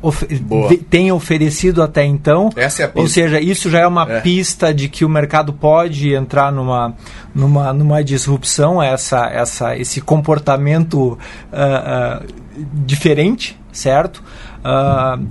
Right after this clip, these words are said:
Speaker 1: e, mas quando eu olho, assim, pra aquela concorrência que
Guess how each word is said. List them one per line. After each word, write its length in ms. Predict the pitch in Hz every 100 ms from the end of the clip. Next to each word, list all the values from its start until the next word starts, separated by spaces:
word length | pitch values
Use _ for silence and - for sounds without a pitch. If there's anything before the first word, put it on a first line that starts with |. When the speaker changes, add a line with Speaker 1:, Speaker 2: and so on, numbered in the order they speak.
| - - -
Speaker 1:
e, 960 | 147 147 160 165 165 165 165 165 165 156
mas 260 | 156 156
quando 240 | - 185 190
eu 100 | 180
olho, 560 | 175 190 196 185 170 - - -
assim, 360 | - 139 165 160
pra 160 | 156 147
aquela 240 | 147 170
concorrência 720 | - 180 151 143 160 185 -
que 400 | 156 - 160 147